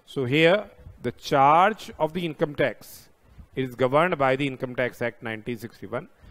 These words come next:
which has been made effective with effect from first of April nineteen sixty-two.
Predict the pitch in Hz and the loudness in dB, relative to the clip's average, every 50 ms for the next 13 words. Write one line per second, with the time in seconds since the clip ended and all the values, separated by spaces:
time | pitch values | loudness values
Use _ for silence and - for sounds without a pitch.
0 | - _ - 123 120 - 127 123 123 131 131 127 127 127 127 123 117 - - 123 | -20 _ -10 -6 -2 -2 -2 -2 -2 -4 -4 -2 0 0 0 0 -2 -2 -6 -8
1 | 117 - - 160 156 135 117 120 - - 120 110 - - - 120 110 - - 120 | -6 -6 -8 -8 -6 -6 -8 -10 -8 -6 -8 -8 -8 -10 -10 -12 -8 -6 -4 -4
2 | 117 - - 120 110 110 104 - 127 139 127 110 101 98 113 107 98 113 - - | -4 -6 -8 -10 -10 -10 -10 -10 -10 -8 -8 -10 -10 -12 -14 -16 -16 -20 -18 -18
3 | - 110 - 147 127 | -16 -14 -12 -12 -12